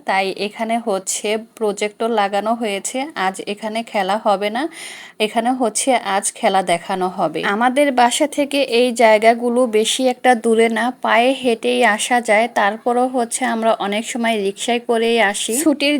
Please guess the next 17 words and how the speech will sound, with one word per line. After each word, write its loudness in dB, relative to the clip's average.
দিনগুলোতে 2
এই 2
জায়গার 4
মধ্যে 0
প্রচুর 2
পরিমাণে 0
ভিড় 0
হয়, -2
আর -2
এখন -4
তো 0
ঈদের 0
ছুটি, -4
এখন -6
তো 2
আরও -2
বেশি 0